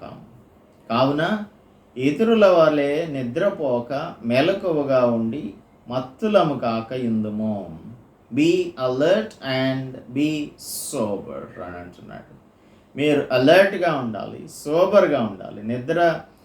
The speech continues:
నిద్రపోయేటువంటి వారుగా కాకుండా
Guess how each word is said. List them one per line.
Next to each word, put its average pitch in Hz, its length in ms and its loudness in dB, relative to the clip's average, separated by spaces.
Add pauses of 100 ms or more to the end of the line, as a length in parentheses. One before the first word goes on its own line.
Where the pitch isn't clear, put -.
(300)
నిద్రపోయేటువంటి 165 1160 2
వారుగా 120 460 0
కాకుండా 101 600 -10